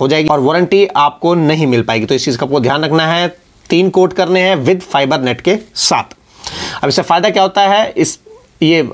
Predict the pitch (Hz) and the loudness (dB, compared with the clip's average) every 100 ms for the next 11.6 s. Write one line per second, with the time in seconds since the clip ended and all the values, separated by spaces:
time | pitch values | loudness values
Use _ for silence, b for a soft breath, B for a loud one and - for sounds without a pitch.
0 | - 156 160 160 165 160 175 175 190 202 | -2 0 2 2 0 0 0 2 0 2
1 | 180 175 160 180 156 165 160 185 214 135 | 0 0 0 0 2 0 0 -2 -4 -4
2 | 127 147 123 120 143 160 175 147 107 - | -2 0 -2 0 0 2 2 0 -6 -2
3 | 127 120 135 170 131 127 123 135 139 139 | 0 2 2 0 0 -2 0 -2 -2 -4
4 | 143 135 127 120 131 170 127 113 117 110 | -2 -2 0 0 0 0 2 2 0 -2
5 | - 107 135 135 - 147 262 175 202 190 | -2 -2 0 -2 -4 -4 0 0 4 4
6 | 196 196 196 185 185 185 190 202 - 196 | 4 2 4 4 2 0 0 -2 0 2
7 | 196 170 170 170 165 180 175 - 151 147 | 2 0 0 0 -2 -2 -2 0 -2 0
8 | 165 147 127 135 123 131 175 190 165 180 | 0 2 2 2 4 4 4 2 -2 -2
9 | 180 175 131 127 135 - 131 143 135 - | -2 2 0 0 -2 -2 -2 -2 -2 0
10 | 131 123 120 123 127 120 113 117 110 147 | 0 2 0 0 0 0 0 -2 -2 -2
11 | 165 175 180 180 196 | -2 -2 0 0 -2